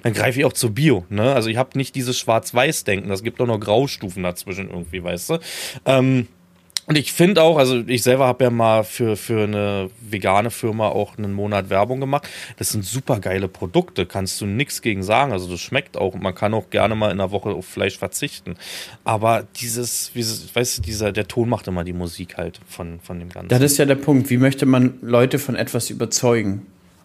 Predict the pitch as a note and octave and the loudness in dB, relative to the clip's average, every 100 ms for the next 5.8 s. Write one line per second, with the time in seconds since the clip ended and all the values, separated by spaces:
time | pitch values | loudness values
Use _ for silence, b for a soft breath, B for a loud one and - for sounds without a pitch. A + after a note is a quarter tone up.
0 | _ - A#2+ - C3+ C3+ A#2 A#2 A2+ A2+ | _ -4 0 2 4 4 4 0 2 2
1 | A2 A#2 - A2 G#2+ A#2+ A#2 - b b | 2 -2 -2 -4 -2 -2 -2 -4 b b
2 | b b b - A#2 A#2 C#3 C3+ - b | b b b -2 0 2 0 -2 -6 b
3 | b b _ _ B2+ D3 F3+ C#3+ C#3 C#3 | b b _ _ -2 0 4 4 6 4
4 | C#3 B2+ C3+ D3 B2+ B2 A#2 - C#3 D#3+ | 4 2 4 4 4 2 0 0 2 4
5 | C#3 B2+ C3+ C#3 C3+ C3 B2+ | 6 6 4 2 4 4 4